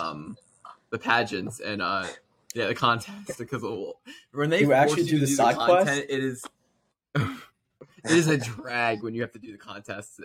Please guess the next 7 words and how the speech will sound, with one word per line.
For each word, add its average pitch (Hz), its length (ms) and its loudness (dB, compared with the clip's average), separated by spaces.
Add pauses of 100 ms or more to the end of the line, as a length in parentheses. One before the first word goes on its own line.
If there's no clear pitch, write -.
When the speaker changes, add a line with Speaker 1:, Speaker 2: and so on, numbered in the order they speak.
Speaker 1:
and, 90 300 -14 (460)
uh, 127 240 -2 (220)
<laughs> - 280 -20
Diamond 104 360 0
and 95 120 -6
Pearl. 85 380 -4 (720)
But 147 220 4